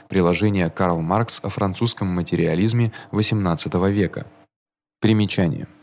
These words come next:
Карл Маркс и Фридрих Энгельс. Святое семейство. Раздел "Критическое сражение с французским материализмом".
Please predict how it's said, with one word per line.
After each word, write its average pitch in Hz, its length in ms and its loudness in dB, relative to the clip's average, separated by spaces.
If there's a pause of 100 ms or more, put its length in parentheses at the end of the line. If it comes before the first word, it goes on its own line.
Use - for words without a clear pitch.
(280)
Карл 92 300 0
Маркс 110 400 0
и 104 80 -2
Фридрих 107 480 0
Энгельс. 92 520 -2
Святое 101 480 0
семейство. 92 640 -2 (280)
Раздел 92 440 0
"Критическое 110 640 -2
сражение 110 640 2
с - 80 -4
французским 95 580 -2
материализмом". 87 920 0